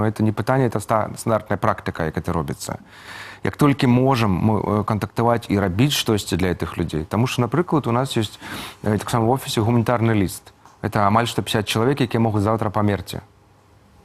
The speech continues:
У гэтым выпадку наша пазіцыя мае ў тым ліку дапамагчы.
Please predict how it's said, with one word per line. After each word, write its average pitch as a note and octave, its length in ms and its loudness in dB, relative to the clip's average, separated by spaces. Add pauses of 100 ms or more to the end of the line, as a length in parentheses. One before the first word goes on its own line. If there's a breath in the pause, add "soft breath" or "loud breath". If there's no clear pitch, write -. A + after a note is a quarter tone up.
(280)
У G#2 120 2
гэтым C#3 240 2
выпадку C3 520 2
наша A2 240 0
пазіцыя G#2+ 420 0
мае G#2 160 2
ў G2+ 80 0
тым G2+ 180 2
ліку A#2 320 2
дапамагчы. G2+ 600 0